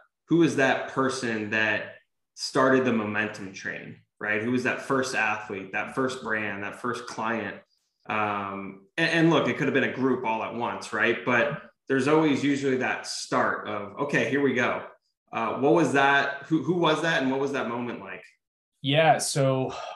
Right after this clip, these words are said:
Speaker 2: when I was working with, uh, Corona and the World Surf League over at Octagon and overseeing that relationship,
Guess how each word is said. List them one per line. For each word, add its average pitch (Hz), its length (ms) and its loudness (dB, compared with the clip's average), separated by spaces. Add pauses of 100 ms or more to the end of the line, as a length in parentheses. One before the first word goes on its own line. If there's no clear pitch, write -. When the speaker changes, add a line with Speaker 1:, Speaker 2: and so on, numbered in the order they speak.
Speaker 2:
when 131 240 -2
I 147 220 2
was 156 720 0
working 123 720 0
with, 104 560 -4 (140)
uh, 101 560 4 (840)
Corona 131 480 0
and 127 100 -4
the 120 60 -2
World 113 240 -4
Surf 104 300 -8
League 87 300 -8
over 101 200 -4
at 95 80 0
Octagon 90 680 -4
and 113 120 -6
overseeing 107 440 -4
that 101 160 -4
relationship, 95 840 -8